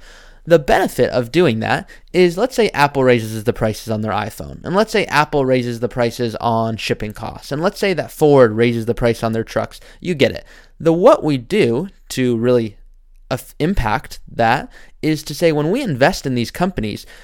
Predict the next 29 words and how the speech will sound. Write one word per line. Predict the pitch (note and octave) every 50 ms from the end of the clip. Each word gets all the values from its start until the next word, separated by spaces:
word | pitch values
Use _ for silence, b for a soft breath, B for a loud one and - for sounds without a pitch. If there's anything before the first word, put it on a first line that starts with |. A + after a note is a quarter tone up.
| B B
we | - G3 A#3+
are | A#3
investing | - - D#3 C#3 B2+ A#2 E3+ B3 C4+ - - - A2 G#2 G#2 C3 D3 b b b b -
in | D3+ D#3
the | D#3
companies | - - D#3+ D#3 D3+ - D#3 D3+ D3+ C3
that | B2 C#3+ C#3+ - -
are | - F3+ A3 G#3
raising | D#3 C3+ C3+ D3 D3 D3 E3+ D#3+
their | E3 E3+
prices. | E3 - G#3+ A#3 - - - - - -
So | - - - D#3 C#3+
when | D3 C#3+ C3
Apple | - - F3+ - - - E3 D3+
raises | C#3+ D3 D3+ D3+ C#3+ C#3+ C3 B2
the | C3+ B2+
price | - D3 D3 D3 C#3+ -
on | C3+ B2 A#2+
their | A#2 A2
iPhone | A2 C3 F3 A3 - - A2 G#2+ G#2+ A#2+ C#3 B B B B B B
and | - C#3 C3+ C3+
then | C3 B2 A#2+ G#2+
they | C3 C3
sell | B2 - - F3 F3+
more | D3+ C#3 C3 B2 -
iPhones, | A#2 D#3 G3+ G#3 - - A2+ A2+ A2 C3 C#3 b b b b
there's | - C3+ C#3 C3
more | D3+ D3+ D#3
profits. | D#3 - - A#3+ D4 - - - - - - -